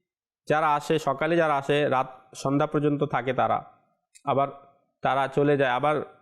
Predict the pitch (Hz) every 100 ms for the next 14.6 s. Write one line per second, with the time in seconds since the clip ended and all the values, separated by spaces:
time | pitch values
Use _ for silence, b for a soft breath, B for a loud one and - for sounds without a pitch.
0 | _ _ _ - 139 139 151 143 131 131
1 | 117 - - 123 127 127 139 139 139 -
2 | 139 - 113 - b b b - 160 185
3 | 190 165 170 175 - 123 147 175 226 208
4 | 185 190 196 160 175 - - _ _ _
5 | _ - 127 107 - - _ _ _ _
6 | _ - 123 190 254 247 151 151 - _
7 | _ _ 170 170 214 202 135 131 - _
8 | _ _ _ _ _ _ _ 156 127 202
9 | 240 254 185 151 131 139 104 - 220 220
10 | 226 170 190 - - - - 151 170 170
11 | 240 262 233 190 190 156 165 214 220 247
12 | 226 - 180 190 220 202 165 175 170 -
13 | 190 143 156 - - _ 117 110 160 156
14 | 190 - 123 139 120